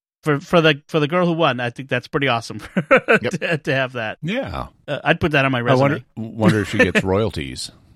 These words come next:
Speaker 1: Yeah, yeah.
Speaker 3: What, what
Speaker 1: Uh,
Speaker 3: I,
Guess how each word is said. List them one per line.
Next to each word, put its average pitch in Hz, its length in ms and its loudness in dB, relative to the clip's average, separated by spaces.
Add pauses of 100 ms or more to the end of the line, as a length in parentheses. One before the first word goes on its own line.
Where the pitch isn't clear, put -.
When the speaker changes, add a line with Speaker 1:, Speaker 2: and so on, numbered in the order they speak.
(140)
Speaker 1:
Yeah, 170 440 4
yeah. 131 360 -2 (800)
Speaker 3:
What, 170 140 4
what 160 220 4
Speaker 1:
Uh, 156 40 4
Speaker 3:
I, 180 80 4